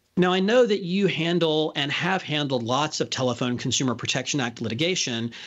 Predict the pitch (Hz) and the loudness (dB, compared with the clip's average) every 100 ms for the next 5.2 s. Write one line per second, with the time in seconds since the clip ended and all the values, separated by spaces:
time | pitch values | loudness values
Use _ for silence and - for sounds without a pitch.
0 | - - 185 180 180 - 226 320 240 160 | -16 -6 -2 -2 -2 0 0 2 2 2
1 | 143 143 - - - 180 165 170 170 - | 2 0 -4 -12 -6 0 2 2 -2 -2
2 | 208 196 185 - 151 175 - 139 156 - | -2 0 0 0 0 0 -2 0 0 -2
3 | 214 185 170 185 - 175 180 175 175 185 | -10 -2 -2 -2 -2 -2 -2 2 4 4
4 | 170 175 139 131 165 170 151 139 233 143 | 2 0 -2 2 2 2 0 0 0 0
5 | 117 143 | -2 -6